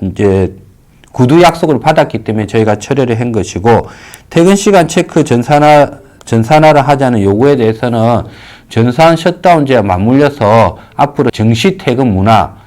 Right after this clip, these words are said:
정시 출근 문화를 갖추도록 노력하겠다는 그런 병원 측의 약속을 받고 철회를 했습니다.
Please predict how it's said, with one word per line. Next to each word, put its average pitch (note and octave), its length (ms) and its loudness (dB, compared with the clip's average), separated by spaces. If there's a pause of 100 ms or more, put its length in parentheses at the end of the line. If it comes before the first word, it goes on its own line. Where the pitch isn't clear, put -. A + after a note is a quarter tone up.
(200)
정시 G#2+ 340 -2
출근 D#3 300 -2
문화를 A2+ 460 2
갖추도록 A2 1120 -4
노력하겠다는 A#2 760 0
그런 A2 260 -6
병원 A#2 360 -6
측의 D3+ 480 0 (340)
약속을 C#3+ 400 2
받고 - 280 -2
철회를 B2+ 360 -2
했습니다. G#2 600 -2